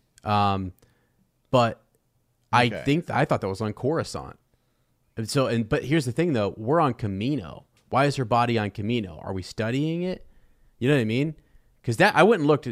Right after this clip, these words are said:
Speaker 1: and that
Speaker 2: Could
Speaker 1: scene
Speaker 2: be.
Speaker 1: is on Kamino, so it does, did make sense to me as to why she was there, unless she was taken there,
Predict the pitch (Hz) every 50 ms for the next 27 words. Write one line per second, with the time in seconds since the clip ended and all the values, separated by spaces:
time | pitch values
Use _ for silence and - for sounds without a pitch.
0 | - - - 120 117 131 151 - 104 95 90 98 - 120 - 135 123 113 110 -
1 | - - 123 123 123 120 117 117 120 113 113 - - 110 107 117 135 143 131 110
2 | 95 92 92 95 - 113 107 113 123 120 - - 143 151 147 151 139 135 - -
3 | 135 117 - - 113 120 113 107 - - 107 101 104 104 107 107 107 104 101 -
4 | _ _ _ _ _ _ _ _ _ _ _ _ _ _ _ _ _ _ _ _
5 | _ _ _ _ - - - 127 123 107 104 98 - 120 120 110 - - - -
6 | _ - 104 107 110 104 - - 110 98 92 - - 113 107 104 104 90 80 69
7 | 55 - -